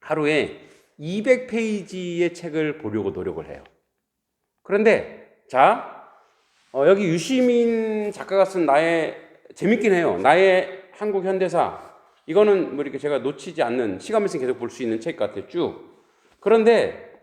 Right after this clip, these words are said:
이제 이런 책, 그다음에 뭐 이런, 여기 소설이 있는데, 이 소설이 아메리칸이라는 소설, 이거,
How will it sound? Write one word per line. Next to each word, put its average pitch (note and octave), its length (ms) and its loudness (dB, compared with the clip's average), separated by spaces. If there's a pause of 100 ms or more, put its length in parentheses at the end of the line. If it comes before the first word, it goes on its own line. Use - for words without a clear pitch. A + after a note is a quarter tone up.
(260)
이제 D#3+ 100 -8
이런 A3 300 -4
책, G#3+ 580 0 (240)
그다음에 G3 320 2
뭐 E3 160 2
이런, E3 320 -2 (200)
여기 A#3+ 200 4
소설이 C#4 480 4
있는데, F3 800 0 (440)
이 G3+ 100 -4
소설이 C4 380 2
아메리칸이라는 G#3+ 720 0
소설, E3 220 -10
이거, E3+ 160 -6